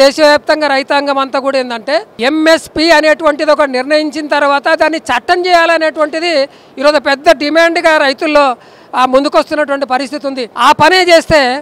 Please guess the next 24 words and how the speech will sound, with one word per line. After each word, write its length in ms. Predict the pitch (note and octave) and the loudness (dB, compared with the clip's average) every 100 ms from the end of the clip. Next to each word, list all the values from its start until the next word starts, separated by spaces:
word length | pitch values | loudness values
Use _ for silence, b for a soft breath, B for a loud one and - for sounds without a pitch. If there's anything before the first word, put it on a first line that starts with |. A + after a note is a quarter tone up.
| - | -4
గ్యారంటీగా 560 | A#3+ C#4+ D#4 D4 D#4 D4+ C#4+ A#3+ | 0 2 2 0 2 4 4 2
వ్యవసాయ 280 | C#4 D4+ | 2 2
రంగంలోకి 440 | D4 C#4+ D4 C#4 C4 | 2 2 0 -2 -2
చాలా 160 | C4 C#4 | 0 0
మంది 120 | C#4 C4 | 0 -2
వస్తారు. 220 | A#3 C4 A#3+ | -2 -4 -2
ఇప్పటికీ 340 | C#4+ C4+ D#4 D4 C4+ - _ _ - | -2 -2 -2 -2 -4 -8 _ _ -8
ఏడు 320 | G#3+ C4+ D4+ D4 | 2 2 2 2
కోట్ల 320 | C#4+ D4 E4 C#4+ C#4 | 4 4 2 2 2
ఎకరాలు 400 | D4+ D4 D4+ C#4+ | 0 2 2 0
బీడుబడింది. 540 | B3 D4 D#4 D4+ D4 B3 - B3 | 0 2 4 2 0 -8 -8 -4
ప్రతిరోజు 960 | C4 - E4 D#4+ C#4+ C4 D4 E4 E4+ E4+ | -4 -2 0 0 4 6 8 6 4 4
రెండు 200 | D4 D#4 D4 | 4 4 4
వేల 240 | D#4 D#4+ D#4 D4+ | 6 6 4 2
మంది 300 | D4+ D#4 E4 | -2 -2 -2
వ్యవసాయం 440 | C#4 C#4+ D#4 D#4 D4+ | 2 2 2 0 0
నుంచి 180 | D#4 D#4 B3+ | -2 -4 0
బయటకు 280 | C#4 E4 E4+ | 0 2 0
వస్తున్నారు. 440 | - D#4+ D#4 C#4 G#3 _ _ G3+ | 0 0 0 0 -4 _ _ 0
బయటికి 300 | B3+ D#4 F4 D4+ | 0 0 0 4
రావటం 320 | D#4 E4 E4+ E4+ | 4 4 4 4
కాదు, 140 | E4 D#4 | 4 4
లోపలికి 340 | D4+ D#4+ D#4 C#4 | 6 4 2 0
వెళ్ళాలి, 320 | D4 D4+ | 2 2